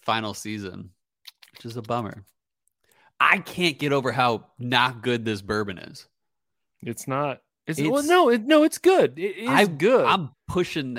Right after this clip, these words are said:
Speaker 1: not even saying that.
Speaker 2: Really?
Speaker 1: Yeah.
Speaker 2: Okay.
Speaker 1: It's
Speaker 2: I, I
Speaker 1: okay.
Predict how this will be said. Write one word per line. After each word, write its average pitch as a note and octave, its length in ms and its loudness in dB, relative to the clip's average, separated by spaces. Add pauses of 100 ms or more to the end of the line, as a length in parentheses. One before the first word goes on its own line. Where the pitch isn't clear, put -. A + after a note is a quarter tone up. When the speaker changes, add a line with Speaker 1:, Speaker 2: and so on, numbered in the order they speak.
Speaker 1:
not B2 420 -2
even B2 200 -6
saying G#2+ 340 -4
that. F#2+ 300 -8 (840)
Speaker 2:
Really? D3 500 -2 (160)
Speaker 1:
Yeah. A2 220 -4
Speaker 2:
Okay. B2+ 280 -6 (220)
Speaker 1:
It's C#3 300 -4
Speaker 2:
I, C3 60 0
I - 20 4 (160)
Speaker 1:
okay. A2+ 560 -6